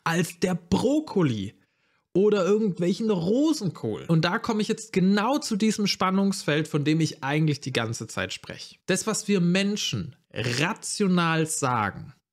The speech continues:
und das, was unser Körper wirklich will, sind zwei grundlegend unterschiedliche Dinge oft. Und bei Frauen äußert sich das eben meist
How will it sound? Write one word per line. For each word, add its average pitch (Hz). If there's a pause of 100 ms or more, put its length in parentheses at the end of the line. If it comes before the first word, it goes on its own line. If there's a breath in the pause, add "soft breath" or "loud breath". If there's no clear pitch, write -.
(400 loud breath)
und 151
das, 208
was 220
unser 202
Körper 180
wirklich 131
will, 139 (420 soft breath)
sind 190
zwei 185 (480 loud breath)
grundlegend 170
unterschiedliche 160
Dinge 120 (200)
oft. -
Und 143
bei 156
Frauen 190
äußert 156
sich -
das 175
eben 165
meist 160